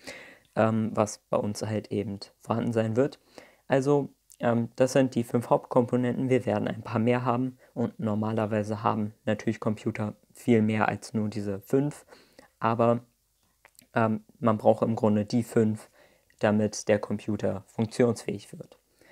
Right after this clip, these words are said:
Also ganz oben haben wir das Rechenwerk, die sogenannte A L U, Arithmetic Logic Unit, also quasi eine Einheit, die Arithmetik, also Berechnungen durchführen kann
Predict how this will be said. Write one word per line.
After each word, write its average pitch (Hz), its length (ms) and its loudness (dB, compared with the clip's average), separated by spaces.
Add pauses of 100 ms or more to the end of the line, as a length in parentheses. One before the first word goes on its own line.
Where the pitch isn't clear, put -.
(440)
Also 117 220 2
ganz 127 240 2
oben 139 440 2
haben 117 320 -2
wir 117 380 2
das 107 380 -4
Rechenwerk, 104 720 0 (240)
die 123 100 2
sogenannte 117 720 0
A - 40 -2
L 104 280 0 (100)
U, 151 160 4 (300)
Arithmetic 117 840 2
Logic 113 440 0
Unit, 113 420 -2 (240)
also 107 180 -4
quasi 110 320 -4
eine 104 220 -6
Einheit, 123 480 4 (380)
die 107 280 2 (140)
Arithmetik, 123 720 4
also 98 260 0
Berechnungen 113 540 0
durchführen 110 340 0
kann 104 260 -6